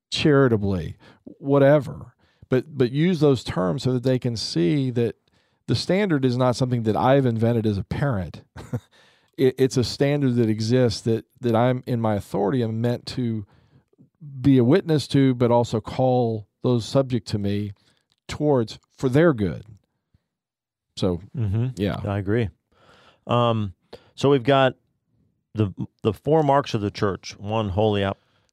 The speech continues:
Speaker 1: Catholic.
Speaker 2: Catholic and apostolic. We've got the three phases of the church. I'm not sure what the term is for that, but the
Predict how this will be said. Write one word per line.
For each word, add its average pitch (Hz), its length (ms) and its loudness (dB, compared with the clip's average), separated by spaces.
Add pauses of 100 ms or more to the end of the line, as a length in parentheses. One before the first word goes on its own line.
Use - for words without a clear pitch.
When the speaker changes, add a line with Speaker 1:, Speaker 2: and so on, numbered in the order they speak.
Speaker 1:
Catholic. 113 180 2
Speaker 2:
Catholic 113 220 0
and 107 100 -2
apostolic. 104 400 0
We've 98 160 -2
got 113 280 0
the 107 500 -4 (960)
three 113 880 -4 (1500)
phases 107 680 0
of 90 120 -2
the 90 100 -4
church. - 260 -6
I'm 98 140 0
not 98 180 -2
sure 101 180 -2
what 95 200 -2
the 101 80 -8
term 98 320 -4
is - 120 -6
for 98 140 -4
that, 92 180 -6
but 98 200 -6
the 98 180 -4